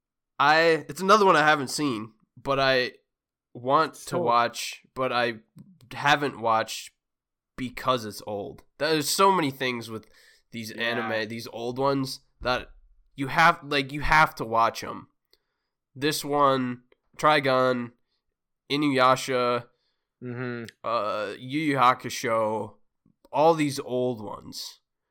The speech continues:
Speaker 2: I, 'cause it's like, you gotta watch 'em 'cause there's a lot there, but it's also, ugh, it's old.
Speaker 1: Like, they're, they're, they're good anime.
Speaker 2: Mm-hmm.
Speaker 1: But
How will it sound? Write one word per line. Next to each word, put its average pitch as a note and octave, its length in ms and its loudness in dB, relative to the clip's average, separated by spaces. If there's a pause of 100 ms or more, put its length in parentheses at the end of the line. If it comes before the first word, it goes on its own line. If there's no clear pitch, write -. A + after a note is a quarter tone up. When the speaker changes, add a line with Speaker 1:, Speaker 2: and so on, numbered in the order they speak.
(160)
Speaker 2:
I, D3+ 160 -6
'cause E3+ 220 -4
it's G3 140 -4
like, F#3+ 160 0
you F#3+ 80 -4
gotta F#3 320 2
watch B2 420 0
'em G#2+ 200 -6
'cause B2 240 -10
there's B2 180 -4
a A#2 60 -10
lot A#2 420 -2
there, G#2+ 480 -10 (160)
but A#2+ 100 -4
it's A#2 160 -8
also, B2+ 800 -4 (600)
ugh, B2 160 -12 (560)
it's - 100 -20
old. G2+ 340 -14 (380)
Speaker 1:
Like, D3+ 280 -4
they're, E3 340 -2
they're, D3+ 320 -6 (140)
they're C#3+ 360 -2
good F3+ 420 2
anime. D3 360 -2 (680)
Speaker 2:
Mm-hmm. B2 260 -8 (920)
Speaker 1:
But E3 340 0